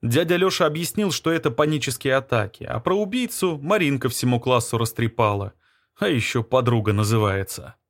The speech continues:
Хорошо Верка не в курсе, что все уже знают. А раз он, Костя, чует смерть, значит, он ещё и беспамятный.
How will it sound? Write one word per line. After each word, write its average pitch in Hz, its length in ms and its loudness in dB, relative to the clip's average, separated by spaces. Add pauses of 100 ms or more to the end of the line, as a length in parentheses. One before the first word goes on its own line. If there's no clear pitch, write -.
(160)
Хорошо 135 360 2
Верка 165 320 0
не 175 120 0
в 120 60 -8
курсе, - 460 -2 (160)
что - 220 -4
все 120 220 -2
уже 101 180 0
знают. 110 580 -2 (540)
А 113 140 2
раз 131 340 2
он, 120 300 2
Костя, 127 400 0
чует 131 340 -2
смерть, 156 340 -2
значит, 123 440 -2
он 147 100 0
ещё 117 360 0
и 110 160 -4
беспамятный. 117 1000 0